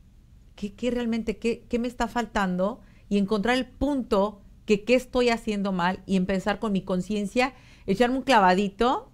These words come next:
y empezar a ver y observar realmente qué estoy haciendo. Porque eso de creencias, son creencias limitantes,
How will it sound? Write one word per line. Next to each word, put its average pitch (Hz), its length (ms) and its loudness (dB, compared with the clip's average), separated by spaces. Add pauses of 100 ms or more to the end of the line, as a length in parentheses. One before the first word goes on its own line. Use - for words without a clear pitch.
y - 100 -2
empezar 208 380 0
a 226 80 2
ver 226 200 0
y 220 60 2
observar 214 500 2
realmente 254 560 -2 (360)
qué 285 100 2
estoy 285 280 0
haciendo. 247 540 -2 (400)
Porque 233 220 2
eso 277 120 0
de 320 160 2
creencias, 233 760 2
son 254 200 -6
creencias 240 460 2
limitantes, 185 800 -2